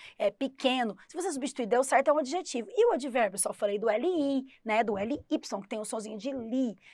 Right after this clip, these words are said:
que fica frequently, frequentemente, que é o mente de modo. Mas vão ter vários, vão ter de modo, de intensidade, de lugar, de dúvida, de negação.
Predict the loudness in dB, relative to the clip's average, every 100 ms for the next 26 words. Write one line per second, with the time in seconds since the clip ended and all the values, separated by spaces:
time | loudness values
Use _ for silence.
0 | -20 -12 -4 -4 -2 -8 -4 -4 -2 0
1 | 2 0 -6 -12 -8 -8 -4 -2 0 0
2 | -2 -6 -10 -2 2 2 2 -4 -6 -4
3 | -4 -4 -2 2 0 -2 -10 -16 -10 2
4 | 2 6 4 4 0 -2 -8 -4 -2 -2
5 | -4 -10 -20 -10 -6 -4 -2 -2 2 4
6 | 4 2 -8 -6 -6 -6 -4 -2 -2 -4
7 | -4 -2 -2 0 2 2 0 -8 -12 -8
8 | -4 -4 -4 -12 -6 -2 2 2 2 -2
9 | -2